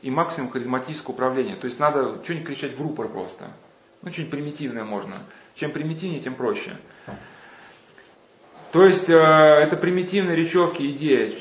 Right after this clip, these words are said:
Человека очень легко, оказывается, можно заставить, будучи белым, убить черного. Ну и все, все в подобном духе, да.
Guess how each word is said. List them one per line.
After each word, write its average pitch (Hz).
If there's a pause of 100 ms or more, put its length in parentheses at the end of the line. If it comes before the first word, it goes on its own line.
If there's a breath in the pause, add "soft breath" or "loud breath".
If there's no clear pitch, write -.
(100)
Человека 175
очень 170
легко, 156
оказывается, 160
можно 151
заставить, 139 (140)
будучи 151
белым, 143
убить 123
черного. 123 (240)
Ну 190
и 120
все, 123
все 156
в -
подобном 139
духе, 139
да. 151